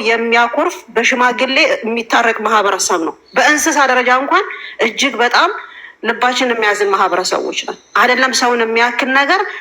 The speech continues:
ቀብረን ከሰዓት ስራ የሚከፍቱ ይቅርና አንድ እናት ልጇም ይሁን ባሏ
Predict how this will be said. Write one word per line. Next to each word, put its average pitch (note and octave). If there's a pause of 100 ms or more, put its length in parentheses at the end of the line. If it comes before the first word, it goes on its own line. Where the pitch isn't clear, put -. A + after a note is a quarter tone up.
(120)
ቀብረን A#3+ (100)
ከሰዓት A#3
ስራ A#3
የሚከፍቱ G#3+
ይቅርና F3 (180)
አንድ C#4+
እናት C#4+
ልጇም B3+
ይሁን B3+
ባሏ A3